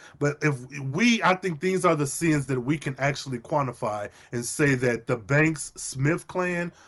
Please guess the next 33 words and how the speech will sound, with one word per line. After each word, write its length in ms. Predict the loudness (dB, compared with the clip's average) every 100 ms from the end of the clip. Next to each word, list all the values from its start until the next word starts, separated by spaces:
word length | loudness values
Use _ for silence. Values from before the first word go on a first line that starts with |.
| -20 -10
ruined 560 | 2 4 8 6 4
that 420 | 2 2 2 -2 -12
for 200 | -4 0
Lou. 420 | 4 4 2 -8 _ -20 -10 0
They 160 | 2
ruined 400 | 2 2 2 2
that 160 | 0 -6
for 120 | -8
Lou. 280 | -6 -6 -10 _ -14 -6
Because 240 | -2 -2
how 240 | 2 2 2
hard 340 | 4 4 4
is 240 | 2 2 0
it? 240 | -2 -4 _ _ _ _ _ _ -20 -14
It, 120 | -8 0
o-, 120 | 0 2
o-, 100 | 0 2
okay, 240 | 4 4 6
and 80 |
then 160 | 6 6
let's 180 | 4 2
do 340 | -8 0 2
the 100 | 4
devil's 280 | 4 4 4
advocate 360 | 4 4 0 0
thing. 200 | -2 -2
Let's 360 | 2 2 2
say 360 | -8 0 4 4
Lou 340 | 4 2 2
had 280 | 2 0 2
have 160 | 0 -4
reached 320 | -8 -6 -2
out. 240 | -2 -2